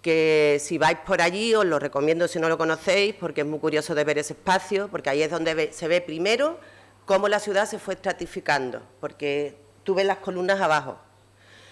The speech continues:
Y segundo, pues todos los desmanes urbanísticos que se hicieron en el franquismo, claro, <laughs>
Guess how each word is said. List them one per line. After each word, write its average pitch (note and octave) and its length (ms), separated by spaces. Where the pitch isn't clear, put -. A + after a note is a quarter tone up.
Y F#3+ 140
segundo, A#3+ 880
pues E3 340
todos E3 220
los E3 140
desmanes D#3 340
urbanísticos D#3 480
que C#3+ 100
se - 120
hicieron F#3 320
en D3+ 80
el D#3+ 80
franquismo, E3+ 520
claro, E3 280
<laughs> - 140